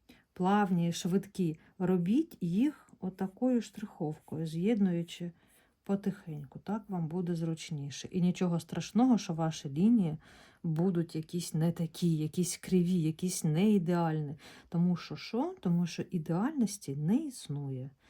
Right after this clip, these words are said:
Це все міф. Усі ми різні, усі ми унікальні, тому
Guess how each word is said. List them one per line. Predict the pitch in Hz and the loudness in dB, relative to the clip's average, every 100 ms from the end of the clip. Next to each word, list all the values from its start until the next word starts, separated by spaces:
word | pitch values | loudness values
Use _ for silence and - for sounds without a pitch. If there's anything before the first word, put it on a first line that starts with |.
| - _ _ | -20 _ _
Це | - 202 294 | -8 -4 -4
все | - - 220 214 | -6 -4 -4 -2
міф. | 151 139 135 - _ _ _ _ - | -4 -4 -8 -14 _ _ _ _ -10
Усі | 180 - 175 | -8 0 2
ми | 160 151 - | 2 0 -2
різні, | 160 156 147 - 269 359 - _ - - _ _ | 2 4 2 4 4 2 -10 _ -20 -20 _ _
усі | 180 - 220 180 | -8 -4 0 0
ми | 156 170 147 139 _ | 2 0 0 -6 _
унікальні, | 220 180 165 - 131 127 147 220 262 - | 4 6 4 -2 -8 -4 2 2 2 0
тому | 165 156 165 233 | 0 2 2 2